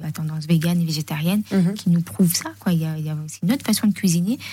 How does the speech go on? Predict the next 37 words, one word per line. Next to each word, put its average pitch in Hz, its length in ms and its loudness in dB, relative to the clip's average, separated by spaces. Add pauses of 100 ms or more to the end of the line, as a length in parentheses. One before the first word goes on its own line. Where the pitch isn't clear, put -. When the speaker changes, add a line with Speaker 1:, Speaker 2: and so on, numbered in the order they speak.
Speaker 2:
Oui. 175 140 4
Speaker 1:
qui 180 100 2
est 185 40 6
beaucoup 202 280 0
plus, 226 360 0
euh, 180 220 2
on 165 60 2
va 170 100 0
dire, 190 300 0
euh, 165 180 2 (680)
euh, 156 340 -2
en 170 80 0
phase 214 380 2
avec, 170 360 0
euh, 156 480 0
nous, 233 240 2 (260)
l'humain 190 320 2
en 233 100 0
tant 175 180 -4
que 170 80 -8
tel, 254 260 -6
si - 220 -10
on 190 60 4
Speaker 2:
Mhm. 170 120 6
Speaker 1:
veut 180 60 0
être - 200 -4
aussi 170 220 -2
en 175 80 0
phase 185 260 -2
avec 165 220 -2
ce - 80 -6
qui - 80 -4
se 170 80 -2
passe - 220 -2
en 165 80 0
ce - 120 -8
moment, 175 240 0